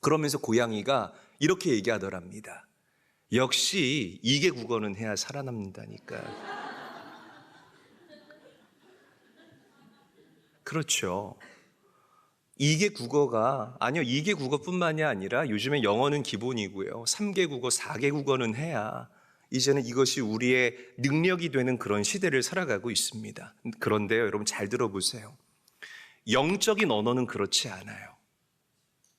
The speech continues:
여러분들의 믿음의 언어, 우리의 영적인 언어는 절대로 우리가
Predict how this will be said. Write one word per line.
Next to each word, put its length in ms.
여러분들의 440
믿음의 460
언어, 380
우리의 480
영적인 580
언어는 640
절대로 600
우리가 340